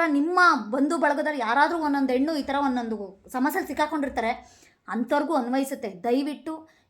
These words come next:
ಯಾರೂ ಕೂಡ ಒಂದು ಹೆಣ್ಣಿನ ಬಗ್ಗೆ, ಆ, ಅವಳ ಬ-, ಇದ್ರ ಬಗ್ಗೆ, ಕ್ಯಾರೆಕ್ಟರ್ ಬಗ್ಗೆ ಕೆಟ್ಟದಾಗಿ ಮಾತಾಡೋಕೆ ಹೋಗ್ಬೇಡಿ. ಅವ್ರ ಕ್ಯಾರೆಕ್ಟರ್ ಏನೇ ಆಗಿರಲಿ, ನಿಮಗೆ ಗೊತ್ತಿಲ್ದಲೇ ಅವಳನ್ನ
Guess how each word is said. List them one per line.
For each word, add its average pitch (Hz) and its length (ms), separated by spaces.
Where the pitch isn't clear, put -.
ಯಾರೂ 247 520
ಕೂಡ 294 240
ಒಂದು 269 220
ಹೆಣ್ಣಿನ 277 260
ಬಗ್ಗೆ, 240 260
ಆ, 190 360
ಅವಳ 226 240
ಬ-, 202 380
ಇದ್ರ 330 180
ಬಗ್ಗೆ, 277 440
ಕ್ಯಾರೆಕ್ಟರ್ 277 380
ಬಗ್ಗೆ 277 220
ಕೆಟ್ಟದಾಗಿ 320 720
ಮಾತಾಡೋಕೆ 247 400
ಹೋಗ್ಬೇಡಿ. 185 400
ಅವ್ರ 185 100
ಕ್ಯಾರೆಕ್ಟರ್ 285 520
ಏನೇ 285 380
ಆಗಿರಲಿ, 247 600
ನಿಮಗೆ 226 240
ಗೊತ್ತಿಲ್ದಲೇ 359 920
ಅವಳನ್ನ 262 440